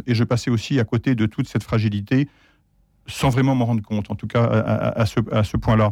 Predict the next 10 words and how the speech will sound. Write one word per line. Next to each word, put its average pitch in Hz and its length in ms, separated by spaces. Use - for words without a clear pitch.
En 151 80
fait, 196 140
ce - 100
qu'on 156 120
veut, 185 180
c'est 170 480
aller 143 220
plus - 220
loin 139 340
ensemble. 110 540